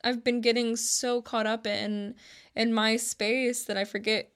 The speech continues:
how to even talk to my own family and forget that, you know, they exist alongside me. And it's, it's so weird to, to kind of look at it in retrospect that this is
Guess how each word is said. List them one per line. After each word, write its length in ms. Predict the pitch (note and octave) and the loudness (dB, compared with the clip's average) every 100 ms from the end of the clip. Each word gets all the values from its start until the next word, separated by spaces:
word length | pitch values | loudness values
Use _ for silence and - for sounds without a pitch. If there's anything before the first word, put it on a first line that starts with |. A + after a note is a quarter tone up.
| _ _ _ | _ _ _
how 200 | - B3 | -2 0
to 80 | B3 | 2
even 240 | C4 C4 | 2 2
talk 280 | C4 C4 C4+ | 0 -6 -6
to 100 | - | -4
my 180 | C4+ B3+ | 0 0
own 140 | B3 | 0
family 680 | B3 C4 D#4+ D4 A#3+ B3 C4+ - | -4 -6 -6 -4 -4 -6 -8 -10
and 340 | - G#3+ A3 A3 - - - _ | -4 -2 -2 -4 -8 -20 -20 _
forget 440 | C4 B3 B3+ - _ | -2 2 2 0 _
that, 380 | A3+ A#3+ G#3+ - _ _ _ _ _ _ - | 0 2 2 -4 _ _ _ _ _ _ -2
you 80 | |
know, 100 | B3 | 2
they 200 | A3+ A3 | 4 6
exist 800 | A3+ A3+ A#3 B3+ B3+ - - - - | 4 2 2 4 4 2 0 -4 0
alongside 720 | A#3+ A#3+ A#3+ B3+ C4 D4+ B3 | 0 2 0 0 -2 -2 -4
me. 140 | G3+ | -6
And 80 | G3+ | -4
it's, 160 | G#3+ - | -6 -6
it's 200 | - A3+ | -6 -4
so 300 | - - C#4 | -2 0 2
weird 500 | C#4+ A#3 C4+ D4 B3+ | 0 0 0 0 0
to, 400 | - B3+ A3 G#3 G#3 _ | -2 -2 -2 -2 -6 _
to 120 | - | -18
kind 240 | - A#3+ | -4 -2
of 100 | A#3+ | 0
look 220 | A3 A3 | -2 -2
at 160 | A#3 G#3 | -2 -2
it 40 | |
in 100 | G3+ | -2
retrospect 640 | G3+ A3+ - A3 - G#2+ G#3+ | -4 -6 -6 -8 -4 -6 -6
that 140 | G3+ | -8
this 220 | G#3+ A3 | -8 -8
is 260 | A3 G3+ - | -8 -10 -10